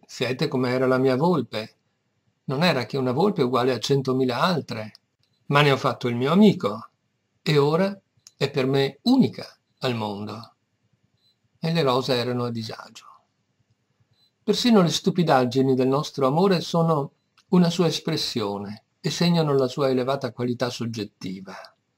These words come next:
"Voi siete belle, ma siete vuote", disse ancora. "Non si può morire per voi. Certamente un qualsiasi passante crederebbe che la mia rosa vi assomigli,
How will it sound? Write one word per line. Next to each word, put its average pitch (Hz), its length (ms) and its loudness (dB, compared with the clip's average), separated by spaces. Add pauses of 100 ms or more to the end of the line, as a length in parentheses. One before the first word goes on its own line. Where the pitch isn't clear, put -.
(720)
"Voi 180 140 0
siete 160 280 -2
belle, 131 380 2
ma 131 160 -4
siete 170 320 -4
vuote", 147 540 -2
disse 117 240 -12
ancora. 113 520 -8 (680)
"Non 226 220 0
si 123 180 -6
può 170 200 0
morire 117 460 0
per 107 160 -8
voi. 107 360 -6 (760)
Certamente 156 880 0
un 180 180 2
qualsiasi 180 480 4
passante 185 600 2
crederebbe 127 520 0
che 139 120 -2
la 127 80 0
mia 147 180 2
rosa 139 320 2
vi 120 100 -2
assomigli, 131 720 2